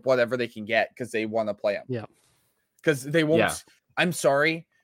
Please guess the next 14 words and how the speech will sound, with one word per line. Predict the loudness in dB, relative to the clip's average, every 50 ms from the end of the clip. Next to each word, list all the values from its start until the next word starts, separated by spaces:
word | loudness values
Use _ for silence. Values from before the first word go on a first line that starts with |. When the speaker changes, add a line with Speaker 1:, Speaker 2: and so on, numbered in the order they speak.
| _ _ -4
Speaker 1:
and | 0 0 0 0 -2 0 2
I | 4 4
agree | 4 4 2 2 0 2
with | 0 0 0
you, | -4 -4
Brian, | 2 4 4 4 2 2
they're | 0 -2 0
not | 0 0 -2 -2 -4
scratching | -6 -2 -2 -2 -2 -4 -8 -12 -12 -12 -12
a | -12 -12
Schmidt | -12 -10 -10 -10 -12 -12 _ -20 _ _ -6
or | -6 -6 -6
a |
Pionk, | -6 -8 -8 -6 -6 -6 -8 -10 -14